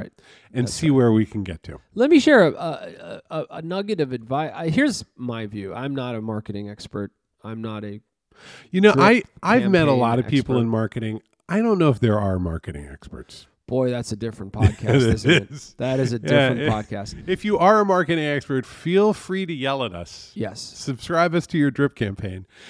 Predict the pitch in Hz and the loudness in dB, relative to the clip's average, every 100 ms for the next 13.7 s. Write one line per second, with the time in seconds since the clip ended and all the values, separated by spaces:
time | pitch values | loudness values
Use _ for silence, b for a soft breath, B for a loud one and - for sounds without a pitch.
0 | B - 233 269 269 240 190 170 170 175 | B 0 4 4 4 2 4 2 2 2
1 | 254 247 190 - 143 131 120 - 127 151 | 2 0 -2 -2 -2 -2 -4 -8 -2 -2
2 | 143 156 156 - 175 170 143 143 143 123 | 0 0 0 2 2 2 2 -2 -4 -4
3 | 147 147 120 - - - 139 135 147 165 | -4 -4 -8 -16 -14 -6 -2 0 2 0
4 | - 151 147 135 - 147 131 127 - - | 0 -2 -2 -4 -4 -4 -4 -6 -10 -20
5 | - b b b b - 175 - - - | -20 b b b b -4 -4 -4 -12 -20
6 | _ _ - - _ _ _ _ - 185 | _ _ -20 -20 _ _ _ _ 0 2
7 | 170 143 131 - 117 127 117 143 156 147 | 4 2 -2 -6 -8 -8 -2 4 4 4
8 | 135 127 127 110 - 113 117 - - 113 | 2 0 -2 -2 -4 -4 -6 -8 -8 -6
9 | 120 107 113 - _ _ _ _ _ _ | -6 -6 -10 -14 _ _ _ _ _ _
10 | _ _ _ 147 156 202 226 240 226 208 | _ _ _ -4 2 2 2 0 0 0
11 | 156 143 131 117 - - 170 151 180 185 | 0 2 2 -2 -4 0 0 2 0 0
12 | 170 175 151 127 117 113 165 156 - - | 0 -4 -4 -6 -6 0 0 0 -2 -12
13 | - - 165 - 208 202 | -16 -6 -6 -2 -4 -4